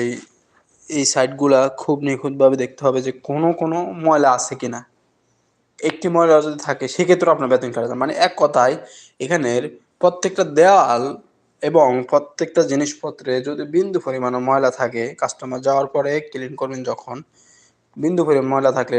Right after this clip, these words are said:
পরবর্তীতে কাস্টমার আসার আগে ম্যানেজার চেক দিবে। যদি বিন্দু পরিমাণও ময়লা থাকে সেক্ষেত্রে আপনার বেতন কাটা যাবে।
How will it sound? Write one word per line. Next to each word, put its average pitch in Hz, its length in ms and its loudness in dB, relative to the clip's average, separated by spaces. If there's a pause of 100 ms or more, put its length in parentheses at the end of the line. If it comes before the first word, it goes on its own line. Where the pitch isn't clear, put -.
(120)
পরবর্তীতে 135 500 2
কাস্টমার 135 420 -2
আসার 131 240 0
আগে 123 220 0
ম্যানেজার 123 360 2
চেক 123 140 0 (100)
দিবে। 117 160 -2 (520)
যদি 139 160 -4 (140)
বিন্দু 165 280 -2
পরিমাণও 120 360 0
ময়লা 123 240 2
থাকে 123 180 -4 (160)
সেক্ষেত্রে 127 460 -6
আপনার 123 240 0 (460)
বেতন 127 360 -4
কাটা 123 260 -6
যাবে। 117 200 -10